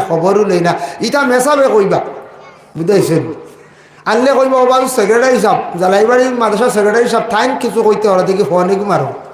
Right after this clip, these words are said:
হ্যাঁ, ওলা কইতে পারো, ইটা মেসা হলে জানো, একগুলো কইতাম, "না, না, চান মনে করে দেখো, হইছে, এটা দেড়িয়া দলিস, এটা খাইল না, ফরুতে কইব।" বুঝাইছেন?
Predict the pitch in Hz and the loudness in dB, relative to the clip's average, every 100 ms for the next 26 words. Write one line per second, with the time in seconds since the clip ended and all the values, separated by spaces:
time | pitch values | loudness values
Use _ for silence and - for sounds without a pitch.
0 | - - - _ _ _ _ _ _ _ | -20 -20 -20 _ _ _ _ _ _ _
1 | 185 233 320 - - - - - - - | -4 -4 -4 -8 -16 -20 -20 -20 -20 -20
2 | - - 233 254 220 226 233 202 180 185 | -8 -2 2 2 2 0 0 2 2 0
3 | 196 247 233 262 269 254 247 196 196 208 | 0 0 0 0 2 2 2 2 2 0
4 | 202 262 240 240 226 202 208 240 240 214 | 0 0 0 0 0 0 0 0 0 -2
5 | 214 214 233 254 226 196 254 269 226 202 | 0 0 0 -2 -2 -2 0 0 0 0
6 | 220 202 196 196 196 180 175 208 196 185 | 0 0 -2 -4 -2 0 2 0 0 -2
7 | 165 - 202 220 240 233 190 180 226 247 | -4 -4 -2 0 0 0 0 0 2 2
8 | - 202 202 180 165 - - - - - | 0 0 2 0 -2 -6 -12 -18 -20 -20
9 | - - 190 160 160 | -12 -2 -2 -2 -6